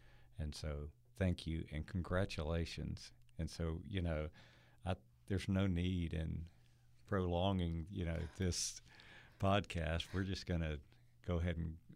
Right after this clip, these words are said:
bring it to a close, but I do want you to know how proud we are of you and the work that you do. And, uh, you might have been in shock,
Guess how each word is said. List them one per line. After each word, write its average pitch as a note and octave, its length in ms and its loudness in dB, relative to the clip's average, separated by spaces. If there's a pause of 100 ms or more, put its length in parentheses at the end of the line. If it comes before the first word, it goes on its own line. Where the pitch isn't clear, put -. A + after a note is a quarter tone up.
(160)
bring F2+ 220 4
it E2+ 140 -2
to E2 120 -4
a - 20 -6
close, D#2+ 580 -2
but E2 160 -4 (100)
I F2 100 -2
do F2 320 -2
want E2 280 -4
you F2+ 140 -6
to D#2+ 120 -4
know D#2+ 220 -2
how D#2+ 260 -4
proud D#2 440 -4
we E2 180 -2
are E2+ 280 -2 (360)
of E2+ 180 -4
you F2+ 220 -2 (560)
and D#2+ 140 -2
the D#2 60 -2
work D#2 320 -4
that E2 100 -6
you E2+ 160 -6
do. D#2+ 320 -2 (640)
And, D2 260 -4
uh, C#2 200 -6 (800)
you E2+ 380 0
might F2 240 2
have D#2+ 100 -2
been E2 140 0
in D#2+ 120 0
shock, D#2+ 400 -2